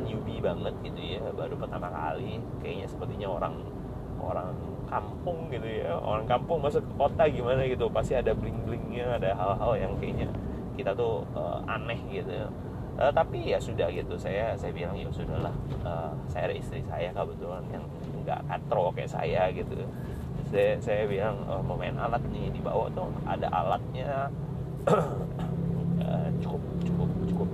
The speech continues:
eh, banyak lah ya. Nggak banyak sih, mungkin sepuluh, sepuluh, sepuluhan lah. Jadi, eh, itu alat-alat gede banget gitu. Saya bingung gitu ya, mau main apa gitu ya. Lalu istri saya bilang, "Nih, main yang ini aja dulu," gitu kan, yang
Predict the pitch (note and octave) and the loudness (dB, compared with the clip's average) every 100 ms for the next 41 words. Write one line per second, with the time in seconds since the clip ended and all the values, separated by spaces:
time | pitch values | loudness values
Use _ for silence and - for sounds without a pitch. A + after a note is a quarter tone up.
0 | F2 - F2 F2+ - F2 - F2 - - | 0 0 0 0 0 0 0 -2 -2 -2
1 | - - E2+ F2 F#2 F2 A2 - A2 G#2 | -2 -2 -2 4 4 4 -2 -2 -4 -4
2 | F2 F2 F2 F2 F2+ F2 F2 F#2+ - - | -4 -4 -2 -4 -4 -4 -2 -2 -2 -4
3 | - - - - F2 - F2+ G2+ A2+ A#2 | -4 -4 -4 -4 -4 -4 -4 0 2 2
4 | E2 D2 - - - - - - - A2 | 0 -4 -6 -6 -6 -4 -6 -6 -6 -6
5 | - - - A2 G#2+ G2 E2+ - - F#2 | -6 -8 -4 -4 -2 -2 -4 -4 -2 -2
6 | F#2 G2+ F#2+ F2+ F#2+ F#2 F2+ F2 - A2+ | 0 0 -2 -2 -2 -2 -4 -6 -6 -4
7 | C3 - - - - G2 - - - - | -4 -4 -6 -6 -4 -4 -4 -6 -6 -6
8 | - - - - - - - - - - | -6 -6 -6 -6 -6 -6 -6 -4 -4 -6
9 | - G#2 G#2 G#2 G#2+ G#2 G#2+ - - - | -6 -4 -2 -2 -2 -2 -4 -4 -4 -6
10 | - - - - - G3 G3 - - - | -6 -6 -6 -6 -6 -4 -4 -4 -4 -4
11 | F#2 F2+ A#2+ B2 - F#2 F2+ - F2+ F2 | -4 -4 -4 -4 -4 -4 -4 -6 -6 -4
12 | - - - G2 G2 F#2+ G2 F#2+ - - | -4 -6 -4 -4 -2 -2 -2 -2 -4 -4
13 | - - - | -4 -4 -4